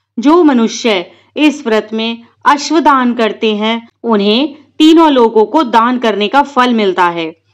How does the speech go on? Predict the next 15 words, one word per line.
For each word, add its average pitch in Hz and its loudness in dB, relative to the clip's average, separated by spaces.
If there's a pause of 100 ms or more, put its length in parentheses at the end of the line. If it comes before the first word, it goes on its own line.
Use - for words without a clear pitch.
(240)
जो 254 2
मनुष्य 262 -2 (200)
उत्तम 277 0
ब्राह्मण 254 2
को 294 0
तिल 294 2
दान 254 2
करते 254 -2
हैं, 262 -2 (320)
वे 311 2
तिल 302 0
की 302 2
संख्या 262 0
के 269 -2
बराबर 220 2